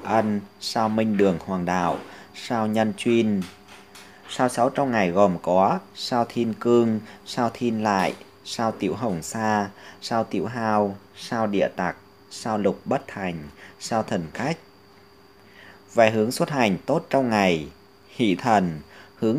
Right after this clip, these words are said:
chính Nam và Tài Thần hướng chính Đông. Và ngày hôm nay, theo khổng minh, được gọi là ngày xấu, tránh cái việc xuất hành, cầu tài, mất của, tốn kém về thất lý, thua thiệt.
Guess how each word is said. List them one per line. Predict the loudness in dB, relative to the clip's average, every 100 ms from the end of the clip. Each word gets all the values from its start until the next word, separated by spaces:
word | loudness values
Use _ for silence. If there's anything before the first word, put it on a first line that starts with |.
| -2
chính | -4 -4
Nam | -2 0 0 -2 -8 -14 -6 0
và | 0
Tài | 2 0
Thần | 2 2 2 -2 -10 -18 -20 -18 -4
hướng | -2 -2 -4 -6
chính | -6 -2
Đông. | 4 4 4 0 -6 -16 -20 -20 -20 -20 -20 -20 -20 _ _ _ -6
Và | -2
ngày | 2 2
hôm | 2 0 2
nay, | 0 2 2 0 -6 -4 6
theo | 6
khổng | 6 4 4
minh, | 6 6 6 0 -4 -14 2
được | 2 4
gọi | 2 2
là | 2 0
ngày | 0 -2
xấu, | -2 2 6 6 4 -4 -14 -2
tránh | 0 2
cái | 0
việc | 2 2 2
xuất | -2 -4 -2
hành, | 0 0 0 -4 -12 -2
cầu | 2 2
tài, | 2 0 0 0 -2 -8 -18 -8
mất | -6 -6 -4
của, | -2 2 2 0 -10 -10 2
tốn | 4 4 0
kém | -2 0
về | -2 -2
thất | -2 -4 -2
lý, | 0 2 2 0 -6 -10
thua | 2 2
thiệt. | 4 2 2